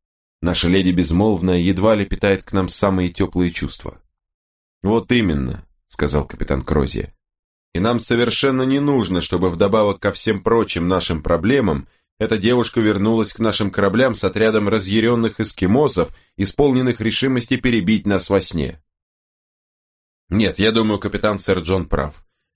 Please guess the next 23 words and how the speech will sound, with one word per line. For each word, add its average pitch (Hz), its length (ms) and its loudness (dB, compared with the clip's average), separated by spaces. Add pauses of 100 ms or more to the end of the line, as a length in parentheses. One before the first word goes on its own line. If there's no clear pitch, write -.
(140)
Она 120 200 0
должна 123 360 0
оставаться 110 540 0
с - 160 -6
нами, 120 400 2
пока 92 320 0
мы 95 120 2
не 92 120 0
решим, 104 400 0
что 104 240 -2
делать. 69 500 -4 (680)
Не 92 140 0
только 123 380 0
с - 100 -8
ней, 87 200 0
но 98 120 0
и 110 60 2
с 101 80 -4
самими 113 400 0
собой». 87 520 -2 (1080)
Крози 131 320 0
улыбнулся 104 600 2
Стэнли. - 560 -6